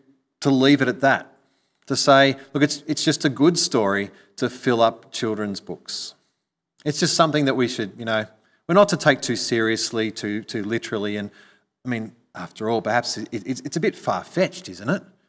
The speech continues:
A person swallowed by a fish and surviving inside the fish for three days. And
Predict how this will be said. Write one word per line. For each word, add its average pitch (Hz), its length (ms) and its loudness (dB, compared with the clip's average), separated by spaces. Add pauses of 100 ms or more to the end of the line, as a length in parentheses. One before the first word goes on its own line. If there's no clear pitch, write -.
(120)
A - 40 -20
person 120 420 0
swallowed 113 480 0
by 110 160 4
a 104 40 0
fish - 480 -4
and 92 200 -10
surviving 113 580 0
inside 120 400 -4
the 107 80 -10
fish - 340 -6
for 92 60 -16
three 135 340 -2
days. 127 380 0
And 110 100 -10